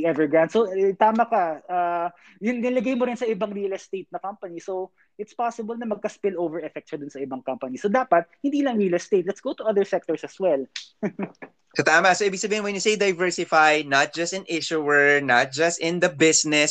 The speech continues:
Speaker 2: or the industry, it can also be in the instrument or even in the
Speaker 1: Yes.
Speaker 2: currency. So, ibig sabihin, spread it all out kasi you never know what's gonna happen. Like, tama nga yung sinabi ni Clive, di ba? Even if, if you say, let's say, for example,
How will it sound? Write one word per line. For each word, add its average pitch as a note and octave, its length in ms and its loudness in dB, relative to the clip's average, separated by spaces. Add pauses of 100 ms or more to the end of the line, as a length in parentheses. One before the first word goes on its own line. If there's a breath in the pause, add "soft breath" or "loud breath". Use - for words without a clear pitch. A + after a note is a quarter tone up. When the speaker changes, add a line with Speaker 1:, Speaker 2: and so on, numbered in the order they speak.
Speaker 2:
or C3+ 80 2
the C3 160 0
industry, C#3 640 -2
it - 80 -6
can C3 160 -2
also C#3+ 320 4
be C#3+ 240 0
in C3+ 160 -2
the C3+ 240 0
instrument F3 720 4 (320)
or D3+ 80 4
even D#3+ 400 4
in C#3+ 160 6
the C#3 80 4
Speaker 1:
Yes. C3+ 80 -6
Speaker 2:
currency. F3 240 4 (480)
So, D#3 80 4
ibig E3+ 160 4
sabihin, F3+ 560 2
spread E3+ 640 2
it F3+ 80 4
all F3+ 240 8
out F3 320 8
kasi F3 160 -2
you D#3 240 -4
never D#3+ 480 0
know E3 240 0
what's E3 160 0
gonna D3+ 240 0
happen. C#3+ 400 4 (240 loud breath)
Like, D3 160 0
tama F3+ 320 6
nga F3+ 80 4
yung F3 160 0
sinabi E3+ 240 0
ni D#3 80 -6
Clive, D#3+ 320 4
di C#3 80 -2
ba? C#3 160 6 (320 loud breath)
Even G#3+ 320 2
if, G3 320 2
if F#3+ 160 -4
you F3+ 160 0
say, G3 320 4
let's D#3 320 2
say, F#3 80 6
for D#3+ 160 2
example, D#3+ 560 6